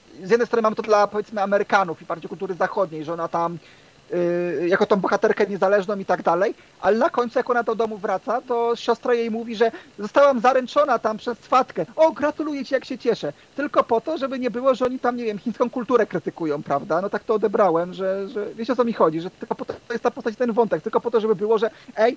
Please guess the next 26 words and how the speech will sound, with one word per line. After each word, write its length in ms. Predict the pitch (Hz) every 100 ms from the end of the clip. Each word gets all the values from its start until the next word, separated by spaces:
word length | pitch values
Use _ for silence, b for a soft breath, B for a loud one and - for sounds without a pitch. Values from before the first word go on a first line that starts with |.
| - -
my 80 |
jesteśmy 300 | 220 240 233 208
zma-, 200 | 208 214
y, 580 | 202 202 208 202 190
żeby 300 | 185 220 226
osoby 260 | 220 226 226
w 40 |
Chinach 300 | - 226 220
nie 80 | 220
poczuły 340 | 226 - 226 220
się, 100 | 208
że 60 |
ten 120 | 220
film, 180 | - 220
nie 60 | 214
wiem, 120 | 190
demonizuje 480 | 190 202 196 208 202
małżeństwa 400 | 196 202 190 180
aranżowane”. 840 | 170 170 175 - 175 165 175 214 - B B B -
I 40 | 247
co 80 | 254
jest 140 | 294
śmieszne, 380 | - 233 226 254
można 260 | 240 226 214
znaleźć 580 | 226 233 - _ -
na 440 | 233 214 214 214